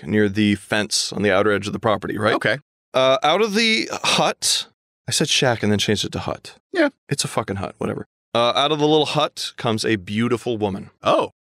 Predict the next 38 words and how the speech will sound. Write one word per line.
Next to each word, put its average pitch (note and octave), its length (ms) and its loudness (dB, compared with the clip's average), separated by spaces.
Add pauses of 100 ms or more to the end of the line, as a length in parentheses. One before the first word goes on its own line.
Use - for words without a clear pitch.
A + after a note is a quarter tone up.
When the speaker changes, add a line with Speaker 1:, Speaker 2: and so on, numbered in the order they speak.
(160)
Speaker 1:
Her C#4 120 2
name E3 300 4
is F3 260 2
Zabiba, G3+ 520 0 (380)
and A2 460 2
next C3 240 0
to C#3 100 4
her F3 380 2
is A2+ 220 2
standing G#2+ 440 2
an G#2+ 180 -2
old G2+ 520 0
man. F2 460 -6 (460)
The D#3 160 2
inside A#3 320 2
of A3 60 -4
the D3 80 2
hut B2+ 260 -2
was A#2 360 2
very A2+ 240 0
clean A#2 480 0
and C3+ 180 -2
orderly. C#3 440 -2 (200)
Speaker 2:
Oh, C4 140 -4
nice. D#3+ 400 -6 (400)
Speaker 1:
Uh, A2+ 160 4
Zabiba C3 480 2
spoke - 360 0
to F#3 80 0
the E3+ 100 -2
king C#3 340 0
with B2+ 260 0
dignity A2+ 560 2
and G2 340 -2
respect. B2 520 -4 (180)
Speaker 2:
Wow. F#2 300 -4 (400)
Speaker 1:
Her F3+ 160 4
words E3+ 760 4